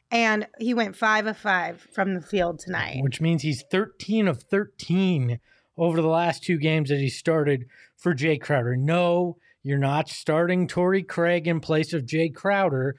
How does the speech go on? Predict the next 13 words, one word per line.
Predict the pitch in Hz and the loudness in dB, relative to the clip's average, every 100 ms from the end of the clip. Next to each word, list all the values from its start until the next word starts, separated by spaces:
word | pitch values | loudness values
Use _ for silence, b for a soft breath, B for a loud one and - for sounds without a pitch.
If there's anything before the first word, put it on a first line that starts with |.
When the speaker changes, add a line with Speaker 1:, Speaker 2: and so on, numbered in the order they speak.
| b b - | b b -2
Speaker 2:
but | 160 | -2
what | 143 151 151 | 2 0 0
this | 170 151 | -2 -2
does | - 233 247 214 185 | 0 2 2 0 -2
is | 170 | -4
show | - 160 151 156 151 b b | -2 0 2 0 -2 b b
that | 147 147 - | -2 -2 -2
Torrey | 160 160 160 | 0 2 0
Craig, | 147 - 156 160 160 | -2 0 0 0 -4
yet | 107 107 120 | -10 -6 -2
again, | 196 240 240 220 208 220 - _ _ _ _ _ | 0 0 2 0 0 -4 -8 _ _ _ _ _
is, | 156 160 165 151 | -2 0 0 0
uh, | 170 170 175 175 | 0 2 2 0